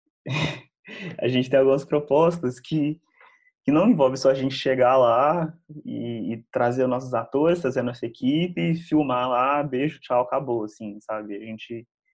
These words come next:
a gente tá propondo pra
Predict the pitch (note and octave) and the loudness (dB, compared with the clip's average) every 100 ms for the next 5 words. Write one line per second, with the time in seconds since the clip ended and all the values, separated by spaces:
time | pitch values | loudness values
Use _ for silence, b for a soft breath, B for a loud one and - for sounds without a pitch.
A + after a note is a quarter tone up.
0 | _ _ _ _ B2 B2 C3 B2 B2 B2 | _ _ _ _ -14 -6 -6 -4 -4 -2
1 | B2 A#2 G#2+ - _ _ _ _ _ _ | -2 -2 -4 -12 _ _ _ _ _ _
2 | _ - A#2 | _ -10 -8